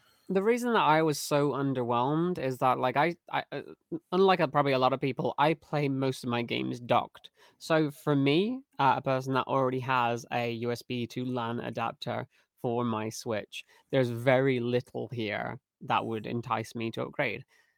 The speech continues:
And that's fine. This isn't necessarily for me, um, which, which is good. It's just that it'd be nice for Nintendo to <laughs> release a system which can run games at a stable frame rate.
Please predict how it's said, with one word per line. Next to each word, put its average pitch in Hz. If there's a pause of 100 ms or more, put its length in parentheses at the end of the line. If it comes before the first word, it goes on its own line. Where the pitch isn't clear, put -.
And 165
that's 214
fine. 143 (140)
This 165
isn't 175
necessarily 139
for 131
me, 117 (400)
um, 117 (300)
which, 151
which 143
is 131
good. 131
It's 131
just -
that 131 (300)
it'd 135
be 143
nice 139
for -
Nintendo 123
to 127
<laughs> 120
release 170
a 151
system 120 (300)
which 139
can 131
run 123
games 113
at 113
a 113
stable 113
frame 117
rate. 110